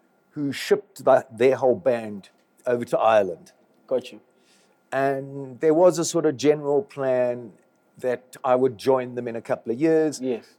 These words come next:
Speaker 1: It never really came off because by that stage I was, I was touring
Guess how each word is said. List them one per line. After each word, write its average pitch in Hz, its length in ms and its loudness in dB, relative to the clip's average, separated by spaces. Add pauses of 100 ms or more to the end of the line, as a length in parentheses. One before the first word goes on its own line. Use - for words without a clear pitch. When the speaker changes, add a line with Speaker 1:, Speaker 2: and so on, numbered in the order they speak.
(140)
Speaker 1:
It 147 180 -4
never 156 240 2
really 147 220 0
came 139 320 -4
off 131 220 -8
because 135 320 -8
by 123 160 -2
that 131 260 -4
stage 127 720 -2 (200)
I 131 200 -2
was, 127 640 0 (1000)
I 135 120 2
was 135 180 0
touring 127 760 2